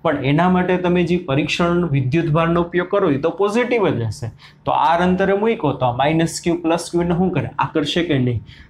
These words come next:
તો એક વસ્તુ લખાવી હતી, ક્ષેત્ર કઈ દિશામાં હોય? જે દિશામાં બળ લાગે એ દિશામાં ક્ષેત્ર હોય. તો minus Q plus Q ને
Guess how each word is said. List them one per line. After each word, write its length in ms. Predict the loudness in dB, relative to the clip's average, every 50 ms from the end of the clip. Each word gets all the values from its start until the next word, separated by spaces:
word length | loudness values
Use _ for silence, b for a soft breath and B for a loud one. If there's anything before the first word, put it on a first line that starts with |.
| B -10 -8
તો 120 | -8 -4 -2
એક 200 | -2 -2 0 0
વસ્તુ 280 | 0 0 0 0 0 0
લખાવી 380 | 0 0 0 0 0 0 0
હતી, 140 | 0 -2 -4
ક્ષેત્ર 460 | -6 -4 -4 -4 -2 -2 0 0 0
કઈ 240 | 2 2 2 2 2
દિશામાં 580 | 2 0 0 0 0 0 2 2 2 2 2 2
હોય? 680 | 2 2 2 4 4 2 2 2 2 2 0 -2 -2 B B B B B -4
જે 240 | 0 2 2 2 2
દિશામાં 680 | 2 0 0 0 0 0 0 2 2 2 2 2 2 2
બળ 220 | 2 2 2 2
લાગે 300 | 2 2 2 2 2 2
એ 80 | 2 2
દિશામાં 540 | 2 0 -2 0 0 0 0 0 0 -2
ક્ષેત્ર 460 | -4 -4 -6 -6 -4 -2 0 0 2 2
હોય. 520 | 2 2 2 2 2 2 2 2 0 -4 B B B B B -6
તો 80 | -4
minus 540 | -2 0 0 2 2 2 2 2 0 -2 -2
Q 160 | -2 -2 -2
plus 420 | 0 0 0 0 0 -2 -4 -4 -2
Q 160 | -2 0 0
ને 220 | 0 -2 -2 -6